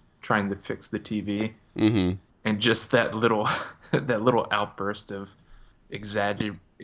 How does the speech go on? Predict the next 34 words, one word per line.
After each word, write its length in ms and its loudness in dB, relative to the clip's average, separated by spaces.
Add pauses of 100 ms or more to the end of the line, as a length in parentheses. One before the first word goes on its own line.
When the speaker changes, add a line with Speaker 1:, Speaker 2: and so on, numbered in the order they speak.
(360)
Speaker 1:
agitated 640 0
sigh 480 2 (320)
that 100 -4
he 80 -4
gives. 460 -4 (1800)
Why 300 0
is 140 2
it, 40 -2
Speaker 2:
Hmm. 60 -6
Speaker 1:
why 120 4
is 120 -2
it 60 0
apart? 440 -2 (320)
Why 120 -6
is 120 -6
it 80 -10
taken 240 -6
apart? 500 -6 (840)
But 200 6
would 260 6
I, 480 4 (340)
I 100 2
was 180 0
very 320 4
curious 400 2
to 120 -8
see 180 -4
what 220 -4
you 160 -6
thought 440 0
of 380 -2
the 400 -2
dinner 400 0
table 500 -8